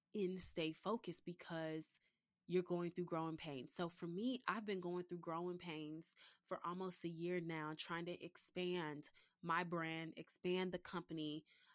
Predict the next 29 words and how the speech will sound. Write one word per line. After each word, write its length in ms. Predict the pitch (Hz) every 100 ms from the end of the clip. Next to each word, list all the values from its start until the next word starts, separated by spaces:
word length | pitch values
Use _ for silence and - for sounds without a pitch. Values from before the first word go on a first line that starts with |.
| -
I'm 160 | 175 175
working 320 | 185 208 185
with 180 | 180 185
more 220 | 180 185
people 640 | - 190 - 180 175 170 - _ _ _
across 680 | 175 175 - 180 170 175 - -
the 80 | 185
country 560 | - 196 196 - 185 175
now. 540 | 165 160 156 160 -
I'm 120 | 165 170
engaging 560 | 170 180 185 180 180
with 120 | 175 - -
far 220 | 180 185
more 180 | 185 180
people. 640 | - 180 175 170 160 160 -
I 120 | 175
have 520 | 185 196 180 160 156 - _ -
connections 800 | - 190 214 254 - 190 175 - 185
in 120 | 180 175
other 260 | 180 175
states. 600 | 160 - - 175 127 131 170
Like, 160 | 160 -
all 200 | 190 330
of 100 | 349
this 240 | 240 233 -
is 200 | 160 156
new 260 | 156 165 196 -
to 80 |
me. 300 | 147 80 135